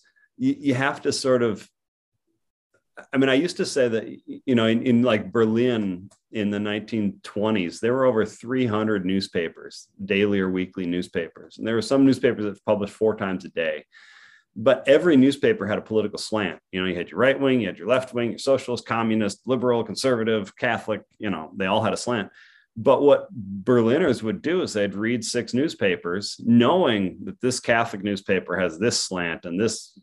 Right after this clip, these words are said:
you know, right-wing newspaper has this slant and this communist newspaper has this slant.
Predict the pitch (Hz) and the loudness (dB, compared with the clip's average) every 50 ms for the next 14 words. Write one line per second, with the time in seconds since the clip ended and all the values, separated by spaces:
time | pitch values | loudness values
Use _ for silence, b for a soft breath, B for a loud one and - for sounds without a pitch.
0 | - - 113 107 98 92 92 92 95 101 107 101 101 110 113 120 120 117 110 107 | -14 -6 -4 -2 0 0 0 -2 -4 -6 -6 -2 0 2 2 2 2 0 0 2
1 | 107 101 98 - 107 98 95 90 90 90 - 131 131 - - - 113 107 107 101 | 2 0 -2 -2 -4 -4 -2 -4 -6 -4 -2 -2 -2 -2 -2 -2 -2 0 0 -2
2 | 95 101 98 107 110 - - - - - 120 110 113 117 120 104 95 - 107 101 | -2 -2 -2 -2 -2 -2 -6 -8 -8 -6 -4 -2 0 2 2 0 0 0 -2 -4
3 | 95 - 101 90 - 87 87 80 - 135 143 - - 101 92 90 | -4 -4 -6 -6 -4 -4 -6 -4 -4 -4 -4 -2 -2 -4 -4 -4